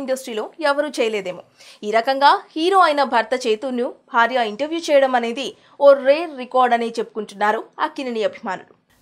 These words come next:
పెళ్లి తర్వాత సమంత కెరీర్ మూడు హిట్లు, ఆరు ఆఫర్లు అన్నట్టు సాగుతోంది. ఓటీటీ ప్లాట్‌ఫామ్‌లో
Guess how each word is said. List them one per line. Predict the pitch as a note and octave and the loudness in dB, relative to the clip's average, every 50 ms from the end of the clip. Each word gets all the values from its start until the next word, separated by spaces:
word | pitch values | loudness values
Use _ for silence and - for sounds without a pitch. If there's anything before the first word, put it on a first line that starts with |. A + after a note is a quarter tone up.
| - E4 | 2 2
పెళ్లి | D#4+ F#4 G4 G4 A4 | 4 4 4 2 2
తర్వాత | E4+ D4+ C#4 C4+ C4+ D4+ F#4 A4 G#4 - C#4+ | 2 4 4 2 2 2 2 0 0 -2 -4
సమంత | C4 C4 C#4 C#4 D4+ C#4+ C#4+ C#4 | -4 -4 -2 0 0 0 2 2
కెరీర్ | B3 A#3+ A#3 A#3 C4 - - - A3+ A3+ | 0 2 0 0 -2 -4 -6 -10 -8 -4
మూడు | A#3+ A#3 A#3+ A#3+ | -4 -4 -4 -6
హిట్లు, | B3 A#3 - B3 C4+ D#4 F#4+ - _ - A3 A3 | -8 -12 -6 -2 -2 -2 -2 -4 _ 2 6 6
ఆరు | A#3 A#3+ - - F#3+ G#3 | 6 6 6 4 2 2
ఆఫర్లు | A3 G#3+ C4 B3+ B3 B3 A#3+ A#3 | 2 0 -2 -4 -2 -2 -2 -2
అన్నట్టు | A3 A3 G#3 G#3 - F#4+ F#4+ E4 | -2 -2 -6 -6 -8 -6 -4 -2
సాగుతోంది. | A#3 G#3 - - G#3 G3+ F#3 F#3 - - _ _ _ _ _ - | -2 -2 -4 -6 -12 -12 -12 -12 -16 -20 _ _ _ _ _ -2
ఓటీటీ | B3 C4+ C4+ C4+ C4 C#4 C#4 C4+ | 0 0 0 -2 -4 -10 -4 2
ప్లాట్‌ఫామ్‌లో | C4+ B3 A#3 A#3 - B3+ A#3 A#3 C4 E4+ | 4 4 4 4 2 -4 -4 -2 -2 -2